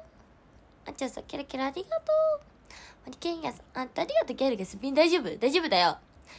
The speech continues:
そうかつさん、ラーメンそのままコンビニへ行きません。佐藤さん、キラキラありがとう。皆さん、グーグーありがとう。これ、一応、お揃いのパジャマだよ。え、ちょっと、お洋服決めて、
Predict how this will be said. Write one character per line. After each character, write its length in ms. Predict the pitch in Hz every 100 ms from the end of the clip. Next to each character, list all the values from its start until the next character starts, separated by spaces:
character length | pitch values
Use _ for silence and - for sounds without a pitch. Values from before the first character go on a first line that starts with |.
| - - - - -
そ 120 | - 311
う 40 |
か 120 | 320
つ 80 | 302
さ 120 | 233
ん、 40 | 247
ラ 80 |
ー 40 | 359
メ 80 | 254
ン 40 |
そ 80 | 190
の 60 | 277
ま 80 | 392
ま 100 | 381
コ 80 |
ン 80 | 349
ビ 80 | 339
ニ 140 | 330 320
へ 60 | - -
行 120 | 190 -
き 140 | - 302
ま 160 | 311
せ 180 | - 269
ん。 100 | 180 - -
佐 80 | 254 -
藤 120 | 196
さ 60 |
ん、 80 | -
キ 80 | 226
ラ 80 | 285
キ 140 | -
ラ 80 | 427
あ 40 |
り 60 | 339
が 60 | 698
と 60 | 740 762 659 640
う。 60 | - - - - _ - - - - -
皆 100 | 320 240
さ 60 |
ん、 60 | 226
グ 80 | 285
ー 80 |
グ 80 | 269 277
ー 40 | -
あ 60 | -
り 100 | -
が 80 | 320
と 80 | -
う。 40 | - _ _ _ _ _ -
こ 60 | 208
れ、 60 |
一 200 | 208 220
応、 80 | 208
お 80 | 214
揃 220 | 208 202
い 40 | 196
の 80 | 190
パ 120 | -
ジ 60 |
ャ 40 | -
マ 60 |
だ 80 | -
よ。 80 | - - - - - - - -
え、 220 | 294 302 - - -
ち 100 | -
ょ 40 |
っ 20 | 208
と、 200 | 190 -
お 40 |
洋 120 | 208 269
服 280 | - 120 - - - _ _ -
決 100 | -
め 140 | 190 185
て、 260 | 180 -